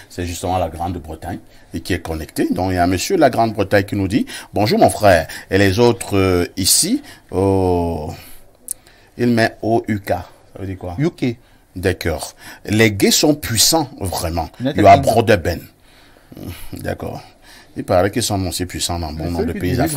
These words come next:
Speaker 1: africains,
Speaker 3: monde
Speaker 1: hein.
Speaker 3: aujourd'hui.
Speaker 1: Bonjour, parfait, très belle émission. Pour la dénonciation, cette femme doit juste supporter ou alors elle quitte ce monsieur. Il n'y a rien d'autre à faire. Simon Marius Mba depuis, euh, Ebolova. Bon,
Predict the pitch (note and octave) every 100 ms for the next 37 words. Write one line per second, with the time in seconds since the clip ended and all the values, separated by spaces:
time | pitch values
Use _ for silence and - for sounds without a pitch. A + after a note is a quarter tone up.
0 | B2+ A2+ F2 F2+ B2+ A2+ G2+ - - -
1 | - A2+ A2 C3 A#2+ G#2 A2 - - A#2+
2 | C3 - G#2 G2 F#2 E2+ - A2 G#3 -
3 | - A#2 B2+ A2 A2 G#2 G#2 G#2 E3 E3
4 | B2 - G#2+ G2 F#2+ G#2 E3+ C3 A2 G#2+
5 | G2+ B2+ - - - A2 F2 F2 G#2+ D3+
6 | - A2 - G#3+ - C#3+ B2 A2+ - E3+
7 | F3 D3 D3+ C#3+ D3+ A#3+ E3 - G#2+ -
8 | G#2 E2 D2+ - - - A2 G#2 B2+ A2+
9 | G2 A#2 - G2 F#2 A#2+ A#2 G2 - G#2
10 | G#2 F2+ - - - - F#2+ G2 A2 C3+
11 | F#2+ D#2 - - - E2 E2+